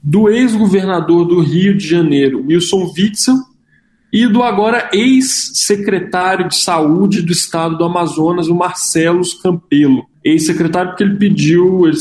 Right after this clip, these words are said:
ele foi preso, né, e, enfim, ao sair da prisão, há dois dias atrás, ele pediu exoneração do cargo.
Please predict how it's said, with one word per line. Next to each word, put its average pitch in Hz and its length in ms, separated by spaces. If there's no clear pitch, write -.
ele 135 120
foi 156 140
preso, 175 480
né, 165 200
e, 151 420
enfim, 139 440
ao 147 120
sair 143 400
da 139 120
prisão, 160 420
há 160 40
dois 143 280
dias - 180
atrás, 151 300
ele 165 120
pediu 156 420
exoneração 165 760
do 160 140
cargo. 127 480